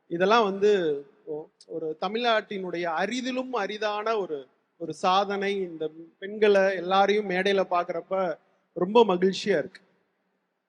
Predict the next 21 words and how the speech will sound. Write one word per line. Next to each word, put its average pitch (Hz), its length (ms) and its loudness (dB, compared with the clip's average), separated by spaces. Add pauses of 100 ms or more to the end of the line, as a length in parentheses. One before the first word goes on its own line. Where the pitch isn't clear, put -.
(140)
தமிழ்நாடு 269 460 4
மட்டுமல்ல, 226 640 0 (300)
இந்திய 294 400 2
நிலம் 262 320 2
முழுக்க 226 760 2 (680)
பெண்ணை 269 360 0
சக்தியாக 247 720 0
பார்க்கிறோம், 190 720 -4 (340)
தெய்வமாக 254 680 4
பார்க்கிறோம், 202 680 -2
ஒரு 190 240 -4
தேவியாக 269 760 4
பார்க்கிறோம். 190 580 -4 (440)
"யாதுமாயி 277 840 4
நின்றாய் 262 540 2
காளி" 240 560 0 (500)
அப்படின்னு 269 320 -2
பெண்ணை 285 460 -2
ஒரு 233 180 0
பெரிய 294 760 0
ஒரு 165 260 -6